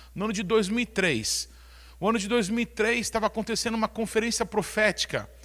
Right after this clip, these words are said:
amém, na cidade de São Paulo. Ah, não existia ainda o Conselho Apostólico Brasileiro, ele só nasceu em dois mil e cinco. Mas nesse ano, os primeiros líderes apostólicos da nossa nação, não pessoas que se auto-intitularam apóstolos,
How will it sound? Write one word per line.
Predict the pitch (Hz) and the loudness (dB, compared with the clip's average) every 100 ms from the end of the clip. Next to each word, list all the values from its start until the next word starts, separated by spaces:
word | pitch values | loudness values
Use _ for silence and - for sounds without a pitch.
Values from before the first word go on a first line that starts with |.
| - | -14
amém, | - 143 180 214 | -8 -4 0 0
na | 196 180 | 0 -2
cidade | - 185 180 165 | 0 0 0 -2
de | |
São | - 160 | -4 -4
Paulo. | 131 165 185 190 190 - - - - - | -2 2 4 4 0 -4 -12 -18 -18 -4
Ah, | 147 165 156 | 0 2 2
não | 160 202 | 0 0
existia | 202 190 - - | 0 0 0 2
ainda | 185 220 254 190 143 127 | 4 4 4 6 6 4
o | 156 | 0
Conselho | - 185 - 196 | -2 0 0 0
Apostólico | 180 165 - 170 - | -2 -2 0 -2 -2
Brasileiro, | 160 151 139 147 190 | -2 -2 -2 0 0
ele | 180 | 0
só | - | -2
nasceu | 180 151 - 185 | -4 -2 -2 -2
em | |
dois | 160 165 175 | -2 -2 -2
mil | 180 | -4
e | |
cinco. | - - 202 202 - 196 - - - - - | -2 0 0 -2 -2 -6 -8 -20 -20 -18 0
Mas | 170 | 2
nesse | 175 247 - 233 | 2 2 4 4
ano, | 240 202 120 - - | 4 4 0 -4 -8
os | - - | -6 -4
primeiros | 196 208 247 240 156 | -2 2 2 2 0
líderes | 180 240 220 175 | 0 2 2 2
apostólicos | 196 185 165 - 208 185 165 | 0 -2 -2 2 2 2 0
da | 170 | 2
nossa | 196 - | 2 0
nação, | 147 - - 196 202 - - - - | -2 0 4 4 4 0 -14 -16 -2
não | 202 262 | 2 2
pessoas | 240 - 240 - | 0 0 0 0
que | 208 | 0
se | - 220 | 4 4
auto-intitularam | 240 226 202 - - 190 190 160 | 4 2 -2 -4 0 2 4 2
apóstolos, | - 160 139 - 110 - | 2 4 4 2 -8 -8